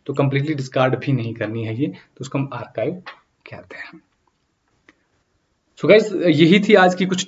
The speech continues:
terms, पांच important terms। तो यूजीसी Net Public Institution हमारा Telegram channel है, जरूर ज्वाइन करिएगा। और कल जो है special class miss मत करिएगा, दस बजे सुबह। इसमें हम करेंगे कुछ एमसीक्यूज़ on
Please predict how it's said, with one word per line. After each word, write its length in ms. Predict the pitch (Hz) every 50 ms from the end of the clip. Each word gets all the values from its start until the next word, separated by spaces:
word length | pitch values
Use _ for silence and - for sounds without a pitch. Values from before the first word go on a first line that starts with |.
| -
terms, 380 | 160 160 165 175 202 196 - - - - _
पांच 260 | - 139 147 151 -
important 420 | 151 143 131 131 131 135 143 139 139
terms। 320 | 135 139 165 190 180 -
तो 80 | - 147
यूजीसी 380 | 139 147 160 180 196 - 220
Net 180 | 202 208 208 208
Public 240 | 196 180 170 190 190
Institution 340 | 190 185 - 190 185 190 190
हमारा 180 | 185 185 185
Telegram 480 | 180 170 151 160 165 170 170 170 165 156
channel 180 | 165 165 160
है, 80 | 175 160
जरूर 240 | 139 135 131 170 185
ज्वाइन 260 | 170 170 170 175 175
करिएगा। 600 | 160 170 160 170 175 170 156 160 180 - - - - -
और 240 | 123 127 127 127 127 135 135 135 - - - _ _
कल 180 | - 151 165 170
जो 120 | 156 156
है 100 | 156 180
special 380 | 180 180 - 156 135 135 165 156
class 540 | - 170 160 156 165 175 - - - - _ _ _ _ _ _ _ _ _ _ _ _ _ _ _ _ _ _ _ _ _ _ _ _ _ _ _ _ _ _ _ - 127 _ - 143
miss 320 | 139 139 160 160 160 -
मत 200 | 143 143 147 147
करिएगा, 560 | - 180 175 180 190 185 170 175 202 240 - - - - _ _ _ -
दस 320 | 123 120 143 151 151 - 160
बजे 240 | 170 170 175 190
सुबह। 500 | 185 185 190 170 156 160 180 214 240 - - - _ _ _ _ _ _ _ _ _ _ _ _ _ _ -
इसमें 220 | 170 139 160 180
हम 120 | 180 185 180
करेंगे 280 | 170 170 175 180 185
कुछ 200 | 185 190 185 - -
एमसीक्यूज़ 800 | 143 143 160 175 175 175 - 196 190 185 180 175 175 180 185 180
on 320 | - 156 151 147 151 156